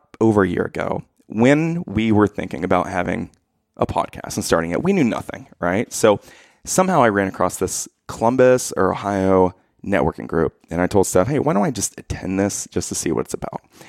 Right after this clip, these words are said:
And the second or third one that I attended, there was a guest speaker,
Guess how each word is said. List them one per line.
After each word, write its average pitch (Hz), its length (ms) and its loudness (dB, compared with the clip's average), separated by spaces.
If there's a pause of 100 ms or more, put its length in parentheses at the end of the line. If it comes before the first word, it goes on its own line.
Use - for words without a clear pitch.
(280)
And 101 480 2
the 101 120 2
second 180 340 0
or 139 80 2
third 104 200 4
one 95 180 2
that 92 80 2
I 90 60 2
attended, - 500 -6 (500)
there 98 140 4
was 104 120 4
a 113 60 0
guest 95 220 0
speaker, 85 400 -2